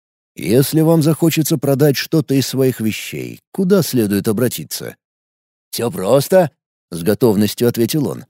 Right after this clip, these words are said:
«Ступайте утром на рынок и найдите перекупов». «А если я бы хотел провернуть эту сделку вдалеке от лишних глаз?»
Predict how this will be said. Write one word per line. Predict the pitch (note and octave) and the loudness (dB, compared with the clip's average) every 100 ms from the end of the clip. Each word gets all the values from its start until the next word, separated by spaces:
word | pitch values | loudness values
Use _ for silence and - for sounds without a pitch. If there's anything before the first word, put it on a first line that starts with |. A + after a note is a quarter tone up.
| _ _ _ | _ _ _
«Ступайте | - G2 A2 E3 B2+ | -12 -4 2 2 2
утром | C#3+ F#3 E3+ | 0 2 2
на | A2+ | 2
рынок | F#2 C3+ G#3+ B2 | 0 2 2 0
и | G2+ | -4
найдите | F2+ F2 F#2+ D3 | -6 -4 -2 -2
перекупов». | F3 G#2+ F#2+ C#3 E3 F#3 - _ _ _ _ _ _ _ | -2 -4 -4 -2 0 -2 -4 _ _ _ _ _ _ _
«А | F#2 | -2
если | G2+ D#3+ E3 D#3+ | 4 4 4 4
я | E3+ | 6
бы | E3 | 4
хотел | D#3 D3+ E3+ D#3 | 2 2 2 2
провернуть | D#3 E3 C#3+ C3 A#2 | 2 2 4 2 2
эту | A2+ A#2 | 0 0
сделку | G#2 F#3 D#3 D#3+ | 4 4 4 4
вдалеке | D3+ B2 E3+ F3+ F3+ - F#2 D#2 | 2 4 4 4 0 -2 -4 -2
от | F2+ | -2
лишних | F#2 G#2 G2 B2 C#3 | -2 -2 -2 -2 -2
глаз?» | A2+ E2 A#1 - - | -4 -6 -6 -10 -14